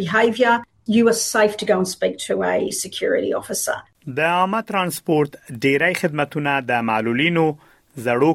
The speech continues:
Speaker 2: کسانو او سټرالر لرونکو والدینو لپاره ځانګړې شوې څوکۍ او اسانتیاوې لري. که څه هم د اسانتیاوې ځای تر ځایه توپیر لري. د اونۍ په کاري ورځو کې د سهار او مازدیګر پر وخت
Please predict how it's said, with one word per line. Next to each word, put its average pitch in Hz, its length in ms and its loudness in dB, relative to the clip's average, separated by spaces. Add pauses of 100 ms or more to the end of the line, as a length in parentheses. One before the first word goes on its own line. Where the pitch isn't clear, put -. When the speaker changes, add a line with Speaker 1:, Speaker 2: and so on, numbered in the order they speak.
Speaker 2:
کسانو 147 440 0 (240)
او 120 60 2 (160)
سټرالر 120 560 -2
لرونکو 151 580 0
والدینو 131 580 0
لپاره 123 340 0 (120)
ځانګړې 110 440 0
شوې 156 320 0 (280)
څوکۍ 156 400 -2 (120)
او 117 140 0
اسانتیاوې 131 580 -4
لري. 95 200 -6 (400)
که 165 80 -2 (100)
څه 208 140 0
هم 196 180 0
د 143 160 0
اسانتیاوې 135 1120 -4
ځای 156 320 -2
تر 110 180 -2
ځایه 127 260 0 (260)
توپیر 143 380 -2
لري. 95 220 -2 (440)
د 175 120 2
اونۍ 196 280 2 (200)
په 135 240 0
کاري 135 300 0
ورځو 113 280 -2 (100)
کې 123 120 2 (460)
د 131 160 -2
سهار 156 500 -2 (100)
او 127 60 2 (140)
مازدیګر 120 640 -2
پر 113 160 0
وخت 123 260 -4